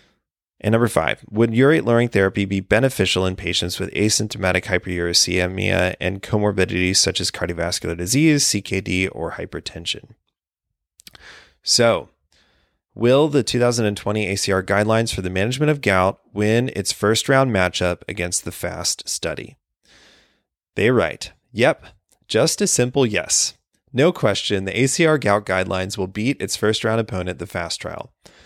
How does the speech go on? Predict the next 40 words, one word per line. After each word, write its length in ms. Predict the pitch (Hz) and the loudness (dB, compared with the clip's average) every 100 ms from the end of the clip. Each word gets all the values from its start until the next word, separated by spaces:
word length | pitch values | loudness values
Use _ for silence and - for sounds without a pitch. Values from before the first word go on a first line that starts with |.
| _ - | _ 0
While 80 | 107 | 2
the 80 | 117 | 2
fast 380 | 139 170 - | 2 2 2
trial 320 | - 135 123 127 | 2 4 4 2
is 120 | 98 | 2
certainly 440 | - 113 147 151 | 2 0 0 2
important, 600 | 156 147 113 113 151 151 - _ _ - | 0 0 -2 -2 -4 -8 -16 _ _ -4
uh, 200 | 113 107 | 2 2
tackling 460 | 110 120 113 131 117 | 2 -2 0 0 2
the 100 | 101 | 0
risks 520 | 95 113 - - - | 2 2 2 -2 -4
or 240 | 98 98 120 | 0 2 2
non-risks 680 | 104 90 87 90 - - - | 2 0 2 0 0 -2 -2
of 120 | 95 | -2
febuxostat 600 | 101 95 92 95 92 98 | 0 0 -2 -2 0 0
and 120 | 131 | 0
gout, 300 | 90 82 143 _ - - _ | -2 -2 -6 _ -20 -20 _
the 120 | - 107 | -4 -4
comprehensive 720 | - 226 240 196 170 147 110 | 0 0 4 4 4 2 2
nature 360 | 110 127 - | 2 2 0
of 60 | 95 | 0
the 140 | 95 | 0
A 60 | 95 | 0
C 140 | - | 2
R 100 | 92 | 0
guidelines 580 | 87 87 85 85 85 90 | 2 -2 0 -2 -2 -4
and 100 | - | -2
its 160 | 101 95 | -2 -2
wide 480 | 95 92 101 135 147 | -4 -2 2 2 2
implication 720 | 110 104 104 98 95 - 92 | 0 -2 -2 0 0 0 -4
in 80 | 90 | -6
patient 340 | 98 92 90 | -4 -4 -4
care 380 | - 87 85 85 | -6 -4 -2 -2
will 240 | 92 95 | -2 -4
most 540 | 98 104 123 143 - - | -2 0 2 2 0 -2
surely 420 | - 117 113 92 | 0 4 4 2
knock 360 | 87 92 92 - | 0 0 0 -2
the 100 | 95 | -6
fast 320 | - 87 87 | -4 -4 -4
trial 240 | - 82 | -4 -6